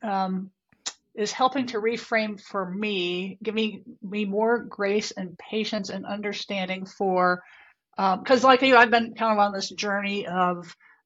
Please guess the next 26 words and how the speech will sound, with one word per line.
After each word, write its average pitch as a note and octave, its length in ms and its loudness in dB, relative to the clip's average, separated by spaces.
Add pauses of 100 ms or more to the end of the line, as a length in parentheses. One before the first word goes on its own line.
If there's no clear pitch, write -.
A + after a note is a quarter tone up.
uh, G3 200 0
rethinking A#3 560 0
some G#3+ 260 -4
things. G3+ 640 -4
And G#3+ 220 0
even C#4+ 240 4
my A#3+ 160 2
husband D4+ 320 2
and A3+ 100 2
I G3+ 380 6
are G#3+ 200 6
in, G#3+ 300 -2 (600)
uh, G3+ 340 4
in A#3 120 -2
one A#3+ 240 0
sense, A#3+ 200 0
different - 380 0
places, C4+ 640 2 (500)
but A#3 260 8 (360)
he, - 320 -16 (200)
he D4 680 2
is A3 400 4 (140)
s-, - 380 -6 (240)
serving A#3 680 6
in G#3+ 200 0
a, G3+ 160 0